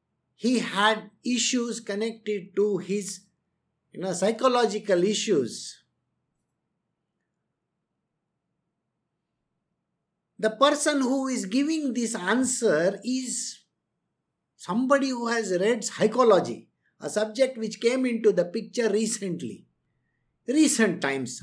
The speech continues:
after the World War. Before that, nobody said anything about it. All right? Now, everybody is called by different, different name. Some people really believe, you know, they, they start believing in nonsense.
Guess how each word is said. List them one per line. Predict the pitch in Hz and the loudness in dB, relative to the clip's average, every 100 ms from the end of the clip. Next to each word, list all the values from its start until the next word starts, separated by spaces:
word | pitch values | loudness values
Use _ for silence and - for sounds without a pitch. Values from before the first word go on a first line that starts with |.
| - | -2
after | 180 175 196 | 0 0 0
the | 175 | 0
World | 160 165 151 135 | 2 2 2 2
War. | 123 104 - _ _ _ _ _ _ _ _ _ 143 | 0 -4 -12 _ _ _ _ _ _ _ _ _ 0
Before | 285 285 302 294 | 2 2 4 4
that, | 233 254 254 | 4 2 2
nobody | 233 269 233 214 262 | 0 0 4 4 4
said | 233 214 | 4 4
anything | 190 175 190 185 175 | 4 2 0 -2 -4
about | 135 117 104 | -6 -6 -8
it. | 113 - - _ _ _ _ _ _ _ _ _ _ _ _ _ _ _ _ _ | -14 -20 -20 _ _ _ _ _ _ _ _ _ _ _ _ _ _ _ _ _
All | - 202 | -6 -2
right? | 247 233 - _ _ _ _ _ _ | -2 -4 -8 _ _ _ _ _ _
Now, | 220 226 190 - | 2 4 4 2
everybody | 226 277 320 302 262 240 240 220 | 2 4 4 6 6 6 4 2
is | 208 | 0
called | - 214 214 214 208 185 - - | -2 4 8 8 6 2 -8 -6
by | 180 190 | 0 0
different, | 180 240 - 233 240 226 | 2 -2 -4 -6 -4 0
different | 202 202 202 208 185 | 0 0 -4 -4 -4
name. | 180 170 120 - _ _ _ | -6 -4 -6 -10 _ _ _
Some | - 311 349 | -4 0 0
people | 330 285 - 247 | 0 0 2 4
really | 220 240 277 254 220 | 4 4 4 6 2
believe, | 175 226 220 190 160 | 2 2 4 2 2
you | 185 | 0
know, | 214 208 160 135 | 0 -2 -4 -6
they, | 135 165 147 | -6 -6 -6
they | 131 165 | -6 -6
start | - 240 277 165 147 | -4 0 0 0 2
believing | 220 247 240 240 226 | 6 6 6 2 -2
in | 214 185 | -2 0
nonsense. | 170 170 160 156 110 - | 2 2 0 -4 -6 -12